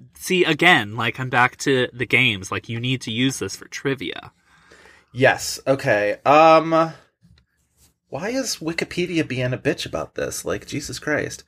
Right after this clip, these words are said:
Speaker 1: Let's just use our good old friend Google. We can
Speaker 2: Yeah.
Speaker 1: cut this out.
Speaker 2: Yeah.
Speaker 1: Pilot Inspector Child. Yes, Jason Lee is Pilot Inspector.
Speaker 2: Yeah, Shannon Sossamon's kid is audio science. Yes.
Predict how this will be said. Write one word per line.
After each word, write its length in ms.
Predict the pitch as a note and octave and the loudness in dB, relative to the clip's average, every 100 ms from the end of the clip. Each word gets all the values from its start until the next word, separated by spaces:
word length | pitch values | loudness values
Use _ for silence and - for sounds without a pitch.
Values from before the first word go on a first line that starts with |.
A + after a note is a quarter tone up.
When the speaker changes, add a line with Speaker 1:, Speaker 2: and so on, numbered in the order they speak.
| - | 0
Speaker 1:
Let's 180 | - - | 2 0
just 200 | G#4 F4+ | 2 4
use 160 | A3+ | 6
our 100 | G3 | 6
good 160 | D3 B2+ | 6 4
old 180 | A2+ - | 4 2
friend 280 | G#2+ G2 | -4 -2
Google. 400 | - F#2 F2 F2 | -4 -2 -2 -2
We 100 | A#2 | 0
can 80 | D3+ | 4
Speaker 2:
Yeah. 240 | D3 B2 A2+ | 6 6 2
Speaker 1:
cut 100 | - | -4
this 220 | E2+ - | -4 -2
out. 320 | E2 E2+ - - | 0 0 -4 -4
Speaker 2:
Yeah. 280 | F#2+ E2+ - _ _ _ _ _ _ _ _ - _ - - - - - - - | -2 -2 -6 _ _ _ _ _ _ _ _ -20 _ -20 -16 -16 -16 -18 -16 -16
Speaker 1:
Pilot 580 | - B2 A#2 A#2 A#2 - | -8 -2 0 4 4 2
Inspector 1400 | A2+ G#2 G#2+ - - - F#2+ - - F#2 F2+ F2+ F#2 F2 - | 0 -2 0 0 0 0 0 0 2 4 4 4 2 0 -4
Child. 880 | - - D#2+ - - C2+ D2+ - - - _ _ _ _ _ _ _ | -6 -2 -2 0 0 -2 -2 -6 -10 -14 _ _ _ _ _ _ _
Yes, 300 | C3 A2+ - | 2 2 2
Jason 420 | - C#3 - G3 | 2 2 2 0
Lee 240 | F3 D3+ C3+ | 2 2 2
is 120 | - | -2
Pilot 500 | - C#3 C3+ B2+ - | -2 2 2 0 -2
Inspector. 880 | G#2+ G2+ - G#2 - - F2 D2 E2 | -8 -10 -6 -4 -4 -8 -10 -8 -2
Speaker 2:
Yeah, 160 | C3 B2+ | 2 2
Shannon 320 | - D#3+ E3 | 4 2 2
Sossamon's 500 | E3+ D3 C#3+ C#3 B2+ | 4 4 2 -4 -4
kid 180 | - A#2 | -2 -2
is 100 | A2+ | -2
audio 280 | G#2 G#2+ G#2 | -4 -2 -4
science. 640 | - C#2 - - - - _ | -6 -8 -10 -16 -20 -20 _
Yes. 420 | G2+ - - | -8 -8 -14